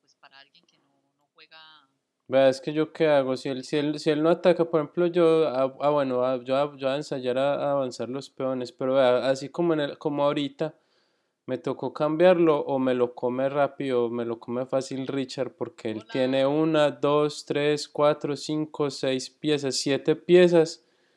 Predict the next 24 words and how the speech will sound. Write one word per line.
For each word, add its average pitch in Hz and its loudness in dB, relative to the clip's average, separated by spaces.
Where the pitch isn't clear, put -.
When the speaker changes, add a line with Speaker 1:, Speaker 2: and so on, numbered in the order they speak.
Speaker 2:
Bien, 131 4
me 127 8
vienen, 139 6
me 139 6
hacen 139 4
presionado 147 4
sobre 147 4
el 123 0
peón 147 6
y, 120 2
y - 6
este 113 0
otro 131 -2
se-, 120 -8
señor 113 -2
no, 123 -2
no, 123 -2
no, 120 -4
no 120 -4
está 120 -6
haciendo 120 -4
nada, 127 -4
entonces 117 -8
paila. 101 -8